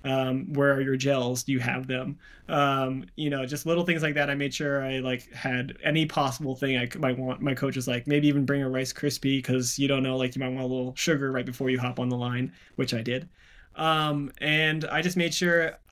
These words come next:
I kinda like the marathon warm-up 'cause it is so simple. It's like a, a jog, some stretching, and then, like, you know, you're gonna run for over two hours, so you're gonna warm up into it. Um, so it's not like a track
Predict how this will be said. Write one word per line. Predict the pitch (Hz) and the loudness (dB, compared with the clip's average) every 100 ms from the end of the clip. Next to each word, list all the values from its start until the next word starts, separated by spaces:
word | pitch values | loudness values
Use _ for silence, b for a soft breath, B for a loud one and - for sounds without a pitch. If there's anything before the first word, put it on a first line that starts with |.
| - | -6
I | 151 | -2
kinda | 180 156 | 0 2
like | 143 151 | 2 2
the | - | 0
marathon | 160 156 156 160 156 | 0 0 0 -2 0
warm-up | 165 175 180 | 0 0 0
'cause | 135 | 0
it | 135 | 2
is | 147 139 | 2 4
so | 151 | 2
simple. | 131 156 151 175 | 2 2 4 4
It's | 139 135 | 4 2
like | 123 | 0
a, | 127 123 - | -2 -4 -4
a | 139 | -2
jog, | 139 135 160 180 b b b | 2 4 2 0 b b b
some | 147 131 | -6 -4
stretching, | - 143 156 170 175 | 0 0 0 -2 -2
and | 143 139 | -2 -2
then, | 135 | 0
like, | 131 123 | -2 -2
you | 139 | 0
know, | 143 139 135 | 0 0 -2
you're | 135 135 | -2 0
gonna | 143 139 127 - _ 139 | 2 0 -2 -6 _ 0
run | 147 | 2
for | 147 131 127 123 - - - | 2 0 0 -2 -10 -10 -6
over | 127 | -2
two | 123 131 | -2 0
hours, | 120 127 131 | 0 0 0
so | 127 123 | 0 2
you're | 127 | 2
gonna | 143 160 | 2 2
warm | 131 135 | 2 2
up | 123 | 0
into | 135 127 131 | 0 0 0
it. | 127 - b b b - | 0 -4 b b b -4
Um, | 139 139 131 | 0 2 0
so | 147 | 0
it's | 135 151 | 0 2
not | 139 | 2
like | 135 131 | 2 2
a | 131 127 | 0 -2
track | 123 151 127 120 | -2 0 0 -2